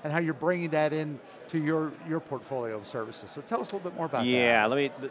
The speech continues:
Speaker 2: the, the backdrop is interesting. I'm actually part of an acquisition of Revolution Analytics, and I came to Microsoft with an old view of the company, with Microsoft, the Windows company.
Speaker 1: Right.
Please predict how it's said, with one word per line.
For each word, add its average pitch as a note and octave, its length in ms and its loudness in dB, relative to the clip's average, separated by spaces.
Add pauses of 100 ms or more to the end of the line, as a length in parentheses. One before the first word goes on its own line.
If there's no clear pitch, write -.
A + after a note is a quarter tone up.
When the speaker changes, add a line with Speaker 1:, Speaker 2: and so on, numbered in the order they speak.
Speaker 2:
the, C3+ 140 -8
the C3 80 -2
backdrop C#3+ 520 6
is A2 80 -6
interesting. A2+ 360 -2
I'm B2+ 160 4
actually A2+ 640 2
part A2+ 200 2
of G2+ 80 -2
an G2+ 60 -2
acquisition G2 500 -2
of F#2 100 -4
Revolution G2 400 0
Analytics, F#2 600 0
and G2 100 -6
I C3 100 -2
came A#2 320 -2
to G#2 80 -2
Microsoft G2+ 680 2
with G2+ 160 -4
an G#2 80 0
old G2+ 220 2
view G#2 280 -2
of F2 120 -2
the F2 80 -6
company, E2+ 360 -6 (680)
with G#2+ 220 0 (120)
Microsoft, B2 440 4
the A2 80 -2
Windows G2 360 -2
company. E2 400 -4 (420)
Speaker 1:
Right. G#2+ 140 -12